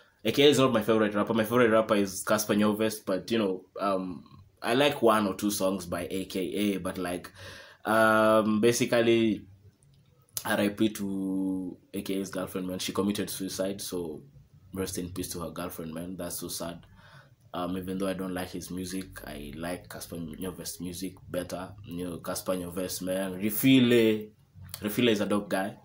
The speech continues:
I really like what he's doing, man. Mufasa, I really like your vibe. So, man, um, as we almost finishing on this wrap up on entertainment news, um,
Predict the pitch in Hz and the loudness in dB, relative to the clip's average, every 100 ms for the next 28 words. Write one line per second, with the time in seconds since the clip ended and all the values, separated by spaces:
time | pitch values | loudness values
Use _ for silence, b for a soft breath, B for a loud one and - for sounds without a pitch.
0 | - 92 104 98 92 98 95 92 90 87 | -10 -4 0 0 -2 -4 -4 -8 -8 -6
1 | 95 92 92 92 95 90 101 98 101 92 | -6 -6 -6 -6 -6 -4 -2 -2 -4 -4
2 | 98 95 85 - 87 92 87 80 82 95 | -6 -8 -10 -12 -8 -8 -6 -8 -6 -6
3 | - - B B B B B - 156 143 | -8 -14 B B B B B 6 8 8
4 | 107 - 120 127 131 123 - 120 123 123 | 6 0 2 4 2 -2 0 4 8 8
5 | 123 127 123 113 127 131 123 - - 143 | 6 4 4 2 4 2 0 -4 4 6
6 | 143 120 - 127 117 117 104 104 117 110 | 6 4 6 6 6 4 4 6 6 6
7 | 110 107 104 98 92 92 110 104 95 98 | 4 4 0 -2 -2 -2 0 0 0 2
8 | 110 101 80 - 101 104 95 95 | 2 2 -2 0 2 2 0 -6